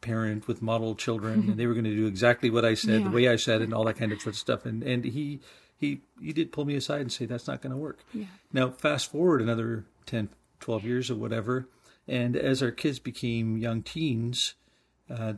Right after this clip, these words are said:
Speaker 1: the questions started coming, "Why do we believe this? Why do you believe this?" to me. And, uh, "I'm not sure I believe that," and questions like that. And I began to, at first, think, "Uh-oh,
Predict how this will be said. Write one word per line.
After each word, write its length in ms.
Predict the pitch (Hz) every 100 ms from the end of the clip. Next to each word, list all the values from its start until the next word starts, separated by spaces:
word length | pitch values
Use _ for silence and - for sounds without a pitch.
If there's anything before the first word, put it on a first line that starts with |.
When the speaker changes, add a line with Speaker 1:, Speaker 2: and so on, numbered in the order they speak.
| - _ _ _ _
Speaker 1:
the 80 | 131
questions 480 | 131 180 - 165 120
started 380 | - 123 117 -
coming, 380 | 117 107 107
"Why 420 | 123 135 190 190 151 _ -
do 100 | 139
we 140 | 151
believe 440 | 139 139 156 156 120
this? 300 | 113 101 -
Why 140 | 135
do 80 | 170
you 140 | 156
believe 320 | 185 120 104
this?" 240 | 90 - -
to 160 | -
me. 220 | 123 104 90 - -
And, 340 | 131 117 120 113
uh, 460 | 113 113 110 117
"I'm 140 | 127 160
not 140 | 233
sure 220 | - 277
I 40 | 247
believe 340 | 170 123 110
that," 240 | 113 107 110
and 200 | 113 -
questions 380 | - 165 233 190
like 120 | 127
that. 140 | 135 117
And 80 | 123
I 100 | 135
began 380 | 156 143 175 185
to, 320 | - 151 135
at 120 | 123 -
first, 540 | - 196 165 - - - -
think, 260 | - 110 - _ _
"Uh-oh, 380 | - 175 110 110